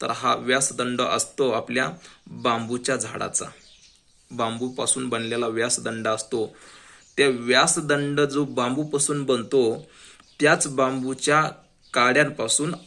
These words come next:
अगरबत्ती ही बनत असते. मग मला सांगा, ज्याला परिक्रमेमध्ये अत्यंत मूल्य आहे, परिक्रमा त्याच्यावर, ज्याच्यावर आपली आधारभूत आहे, अशा आधारभूत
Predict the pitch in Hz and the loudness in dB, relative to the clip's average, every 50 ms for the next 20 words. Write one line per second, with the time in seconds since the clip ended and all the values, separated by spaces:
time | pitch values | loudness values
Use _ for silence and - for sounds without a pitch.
0 | - - 117 120 117 120 127 123 117 - 107 - - - 127 107 120 120 110 104 | -4 0 2 2 2 2 2 2 2 0 -4 -6 -4 -4 -2 0 0 -2 -2 -2
1 | 98 90 87 - - - - - - - - - - - - _ _ - - 131 | -4 -6 -8 -6 -4 -4 -4 -4 -4 -8 -12 -14 -14 -18 -20 _ _ -12 -8 -6
2 | 127 123 117 117 113 117 123 131 - - 107 104 - - - - - _ - - | -6 -4 -2 -2 2 2 2 4 2 2 0 -4 -8 -12 -14 -16 -20 _ -20 -20
3 | - - - - - - 113 110 110 110 117 139 151 147 - 127 123 123 123 131 | -20 -20 -20 -20 -18 -12 -4 -2 0 2 2 2 0 0 0 0 0 0 0 -2
4 | 127 127 127 123 123 123 123 135 135 - - - - - _ - 160 165 170 165 | -2 0 0 -2 -2 -2 0 0 0 -2 -2 -6 -14 -6 _ 0 0 0 0 0
5 | 160 156 139 131 127 131 131 139 147 143 - 127 147 170 165 156 - 143 135 135 | -2 -2 -2 -2 -2 2 4 4 4 4 2 0 -4 -4 -6 -4 -2 0 0 0
6 | 131 - 143 135 143 147 139 - - 135 127 - - 143 143 143 139 135 131 - | 0 -2 -4 -2 -2 -2 -4 -4 -6 -6 -4 -4 -2 -2 0 0 0 -2 -4 -2
7 | - 131 131 120 - 151 147 147 143 131 123 - 143 151 131 - - 127 113 110 | 0 0 0 2 4 4 4 4 4 4 2 2 0 -4 -2 -2 -2 -2 -2 -4
8 | 113 - - 135 127 117 110 110 110 135 196 - 180 143 131 127 117 110 107 101 | -4 -4 -2 0 0 -2 -2 -2 4 6 6 6 6 4 2 4 2 0 0 -2
9 | - - - - - - - 113 107 - - 160 - - 120 120 117 123 120 117 | -4 -10 -20 -20 -12 -4 -2 0 0 2 2 0 2 2 2 2 2 2 2 2
10 | 107 104 104 107 127 185 226 - - | 0 -2 -4 0 4 4 4 2 0